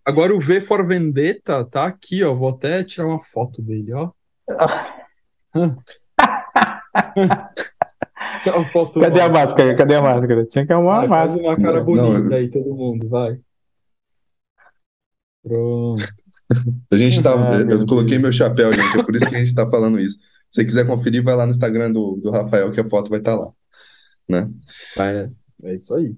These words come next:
Speaker 3: Teve um, ah, teve uma cliente que me viu com esse chapéu no Instagram e falou assim: "Você tá parecendo um, um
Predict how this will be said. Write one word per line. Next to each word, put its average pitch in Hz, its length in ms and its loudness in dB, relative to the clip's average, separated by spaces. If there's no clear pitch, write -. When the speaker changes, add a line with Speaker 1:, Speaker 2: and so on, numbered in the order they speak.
Speaker 3:
Teve 180 240 -2
um, 131 360 0
ah, 117 360 -2
teve 123 160 2
uma 143 140 0
cliente 123 460 0
que - 80 -2
me 107 140 0
viu 110 240 0
com 110 80 -4
esse - 120 -8
chapéu 101 400 -2
no 98 100 -4
Instagram 98 480 -2
e 104 120 -4
falou 107 180 -2
assim: 104 220 -2
"Você 107 140 -2
tá 120 140 0
parecendo 120 640 0
um, 113 460 0
um 101 580 -2